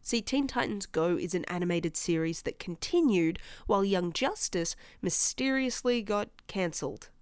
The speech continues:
Don't worry, it's, it's back next year, which is scarily close if you haven't done any Christmas shopping yet. Do, do two-year-olds like gift vouchers? I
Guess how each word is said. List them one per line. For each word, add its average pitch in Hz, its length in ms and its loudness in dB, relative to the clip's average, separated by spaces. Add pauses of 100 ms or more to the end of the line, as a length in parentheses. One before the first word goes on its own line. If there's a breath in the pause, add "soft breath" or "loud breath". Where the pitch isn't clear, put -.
(140)
Don't 185 140 2
worry, 165 260 -4
it's, - 240 -6 (420 loud breath)
it's - 140 -10
back 208 240 2
next - 340 -2
year, - 200 -6 (100)
which - 220 -8
is 151 180 -6 (680 soft breath)
scarily 208 560 0
close - 320 -10
if - 80 -14
you 175 140 -8
haven't 170 220 -8
done 165 260 -8
any 175 200 -6
Christmas - 440 -6
shopping - 440 -10
yet. - 220 -12 (300 loud breath)
Do, 254 140 -2 (240)
do 262 80 -4
two-year-olds 349 640 2
like 208 420 -4 (140)
gift - 240 -4
vouchers? 185 520 -4
I - 120 -12